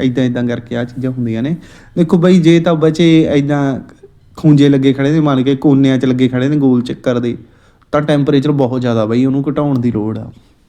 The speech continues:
ਜੇ ਸਾਰੇ ਬੱਚੇ ਮੰਨ ਕੇ ਚੱਲੋ ਦੂਜੀ ਡਰੈਂਗ ਦੇ ਵਿੱਚ ਬੱਲਬ ਦੇ ਥੱਲੇ ਇਕੱਠੇ ਹੋ ਗਏ, ਹੈ ਨਾ, ਤਾਂ ਮੰਨ ਕੇ ਚੱਲੋ ਉਹਨਾਂ ਨੂੰ ਠੰਡ ਲੱਗ ਰਹੀ ਆ, ਉਹਨਾਂ ਨੂੰ ਹੋਰ ਗਰਮੈਸ਼ ਦੀ ਲੋੜ ਆ, ਉਹਨੂੰ ਹੋਰ ਗਰਮੈਸ਼ ਦਿਓ। ਤੇ ਸਹੀ ਜਿਹੜੇ ਹੋਣਗੇ ਬਈ,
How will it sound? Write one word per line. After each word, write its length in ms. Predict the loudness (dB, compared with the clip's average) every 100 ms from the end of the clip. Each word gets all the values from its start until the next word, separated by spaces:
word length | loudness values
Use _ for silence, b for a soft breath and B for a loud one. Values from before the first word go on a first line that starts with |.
| b b b b b -6
ਜੇ 300 | 2 4 4
ਸਾਰੇ 440 | 0 -2 0 2
ਬੱਚੇ 640 | 2 2 2 2 2 2 0
ਮੰਨ 260 | 0 0 0
ਕੇ 80 |
ਚੱਲੋ 280 | 0 2 2
ਦੂਜੀ 320 | 4 4 4
ਡਰੈਂਗ 280 | 4 2 2
ਦੇ 100 | 2
ਵਿੱਚ 240 | 2 0 0
ਬੱਲਬ 320 | 4 4 4
ਦੇ 120 | 2
ਥੱਲੇ 260 | 2 0 0
ਇਕੱਠੇ 340 | 0 0 2
ਹੋ 140 | 2
ਗਏ, 160 | 0 -2
ਹੈ 40 |
ਨਾ, 200 | -4 -6 -10 b b b b -4
ਤਾਂ 160 | 0
ਮੰਨ 220 | 2 2 0
ਕੇ 100 | 0
ਚੱਲੋ 200 | 0 0
ਉਹਨਾਂ 160 | 0
ਨੂੰ 120 | 0
ਠੰਡ 260 | 0 0 2
ਲੱਗ 240 | 2 2
ਰਹੀ 160 | 2 2
ਆ, 80 | 2
ਉਹਨਾਂ 180 | 2 4
ਨੂੰ 140 | 2
ਹੋਰ 280 | 2 2 2
ਗਰਮੈਸ਼ 440 | 2 2 2 2
ਦੀ 120 | 4
ਲੋੜ 260 | 4 4 2
ਆ, 40 |
ਉਹਨੂੰ 200 | 0 2
ਹੋਰ 180 | 2 2
ਗਰਮੈਸ਼ 420 | 2 0 0 -2
ਦਿਓ। 240 | -2 -4 -6 -14 b b b b b b b _ _ _ 0
ਤੇ 120 | 0
ਸਹੀ 360 | 2 2 4
ਜਿਹੜੇ 240 | 4 4 4
ਹੋਣਗੇ 380 | 2 2 2 2
ਬਈ, 300 | 4 2